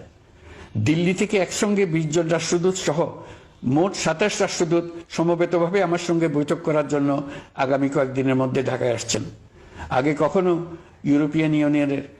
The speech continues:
সাতাশ জন রাষ্ট্রদূত একত্র হয়ে সরকারের সঙ্গে আলোচনায় বসেনি।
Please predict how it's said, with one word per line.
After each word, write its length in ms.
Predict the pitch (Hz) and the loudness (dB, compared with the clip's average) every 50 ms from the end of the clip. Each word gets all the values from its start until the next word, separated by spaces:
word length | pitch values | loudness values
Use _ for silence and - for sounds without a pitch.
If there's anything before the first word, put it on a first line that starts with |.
| - _ _ _ - - - - | -20 _ _ _ -20 -20 -10 -4
সাতাশ 280 | - 143 139 170 170 160 143 143 | -2 0 2 2 0 0 0 0
জন 140 | 165 151 143 | 2 2 2
রাষ্ট্রদূত 500 | 143 139 - - - 131 123 131 127 127 - - - - - - _ - - - | 2 0 0 -2 -2 0 0 0 0 -2 -6 -12 -18 -20 -20 -20 _ -20 -6 -4
একত্র 420 | 131 123 - 156 - - - - 165 | -4 -2 -2 -4 -4 -4 -2 0 2
হয়ে 220 | 151 156 165 143 113 - - - - - | 2 2 2 2 0 -2 -6 -10 -10 -6
সরকারের 480 | - - 147 - - 147 135 131 123 - | -2 0 0 0 0 -2 -2 -2 -2 -2
সঙ্গে 200 | - 123 131 131 131 | -2 0 0 2 2
আলোচনায় 460 | 123 117 113 113 - 123 117 117 110 | 2 0 0 0 0 0 0 0 0
বসেনি। 300 | 113 110 110 131 110 107 | 0 -2 -2 -2 -2 -4